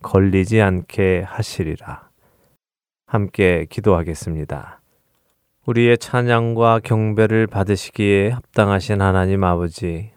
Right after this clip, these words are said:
오늘 이 시간 주님 앞에 나올 수 있도록 허락하신 하나님 아버지께 먼저 감사를 드립니다. 지난 한 주간도 주님의 사랑과 은혜 안에 우리를 지켜주시며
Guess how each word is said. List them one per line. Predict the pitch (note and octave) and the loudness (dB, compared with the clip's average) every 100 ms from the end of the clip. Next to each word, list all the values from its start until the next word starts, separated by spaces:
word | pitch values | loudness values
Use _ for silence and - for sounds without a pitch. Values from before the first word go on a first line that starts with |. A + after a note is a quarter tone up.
| _ - | _ -4
오늘 | G#2+ A2 | 2 4
이 | G#2+ | 2
시간 | G2 - A2+ G#2+ G#2+ | -2 -2 0 2 -2
주님 | - G#2 G#2 G#2 | -4 -2 0 2
앞에 | G2 - G#2+ G#2 | 0 0 -2 0
나올 | G2 F#2 F#2+ | 0 0 0
수 | - G#2+ | -2 -4
있도록 | F#2 - F#2 F#2+ - - | -4 -2 0 0 -2 -4
허락하신 | F2+ - F2+ - F#2+ | -4 -2 -4 -2 -2
하나님 | F#2 G2 F2+ F#2 F#2+ | 0 2 2 2 2
아버지께 | E2+ F2 E2+ - F#2+ | 2 0 -2 -4 0
먼저 | F#2 F2 E2+ F2+ E2+ | 2 2 2 0 0
감사를 | - G2 F2 - E2+ E2+ | 0 -2 0 -2 -2 -2
드립니다. | - F#2+ E2+ E2 - - - _ _ _ _ _ _ _ _ _ | -2 -2 -2 -2 -6 -10 -14 _ _ _ _ _ _ _ _ _
지난 | - A2+ G#2+ | -2 2 2
한 | G#2 G2+ | 2 0
주간도 | G#2+ G#2+ G#2 G#2+ | 0 0 2 0
주님의 | G#2 A2+ A2 A2 G#2+ | 0 -2 -2 0 0
사랑과 | G#2+ - A2+ G#2+ G#2 G#2+ G#2 - | -2 -4 -2 -2 0 2 2 2
은혜 | G#2+ G#2+ | 0 2
안에 | G2 F#2 F#2 F2 A2 B2+ | 0 0 -2 -4 -6 -4
우리를 | G#2 G#2 G#2 G2+ | 0 0 2 0
지켜주시며 | - A#2 - G#2+ F#2 F2 - E2 D#2+ - | -4 -12 -4 -2 -2 -6 -8 -8 -8 -10